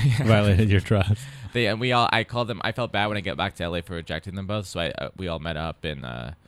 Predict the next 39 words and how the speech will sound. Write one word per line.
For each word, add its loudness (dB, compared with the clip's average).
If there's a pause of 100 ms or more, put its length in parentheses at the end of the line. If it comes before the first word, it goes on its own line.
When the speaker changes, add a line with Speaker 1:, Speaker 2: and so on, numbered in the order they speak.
(680)
Speaker 1:
in, -6
uh, -8
in, -10 (180)
in, -10
uh, -8
Speaker 2:
Well, 0
I 2
hope 4
Speaker 1:
S-, -2
Speaker 2:
you 4
were 2
Speaker 1:
Santa 0
Speaker 2:
safe -2
about 0
Speaker 1:
Monica. -2 (220)
Speaker 2:
it. -20 (540)
Speaker 1:
Yeah, -2
there's -8
no -6
pregnancy. -8 (680)
We -6
used -4
a -6
Speaker 2:
Y-, 0
yeah, 4
Speaker 1:
condom. 0
Speaker 2:
but 4
there's 4
not, 2
pregnancy 2
isn't 0
the 0
only 0 (340)
thing 4
to 2
consider 2
when 2
you 2
have -2